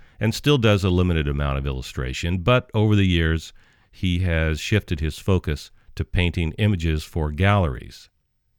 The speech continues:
He's always been in several galleries at one time and is constantly preparing for the next one-person show or the next group show.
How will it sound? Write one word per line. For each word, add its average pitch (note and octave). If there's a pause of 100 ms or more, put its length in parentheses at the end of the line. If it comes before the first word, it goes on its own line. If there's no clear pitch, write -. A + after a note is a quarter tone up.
He's D#2+
always F2
been F2+
in E2
several B2+
galleries F#2
at D#2
one E2
time G#2 (280)
and E2+
is D#2
constantly G#2+
preparing E2+
for D#2+
the D#2
next F2
one-person F2
show D#2
or D#2+
the D#2
next D#2
group F2+
show. -